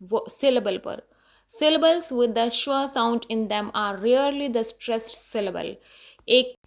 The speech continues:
एक और इंपॉर्टेंट बात यह है कि श्व साउंड यानी कि सबसे छोटी अ साउंड जो होती है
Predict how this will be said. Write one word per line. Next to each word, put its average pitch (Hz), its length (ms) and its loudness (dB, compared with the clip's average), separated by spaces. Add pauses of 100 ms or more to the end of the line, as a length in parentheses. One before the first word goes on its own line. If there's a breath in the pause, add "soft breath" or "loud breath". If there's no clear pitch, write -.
(140)
एक 240 180 -2
और 254 260 4
इंपॉर्टेंट 233 520 0
बात 208 300 0
यह 208 120 -4
है 208 100 -4
कि 262 220 -8
श्व 262 400 0
साउंड 208 400 -2
यानी 226 280 2
कि 262 100 -6
सबसे 262 680 -2
छोटी 262 460 2
अ - 80 -6
साउंड 240 480 0
जो 214 120 -4
होती 196 260 -8
है 233 200 -4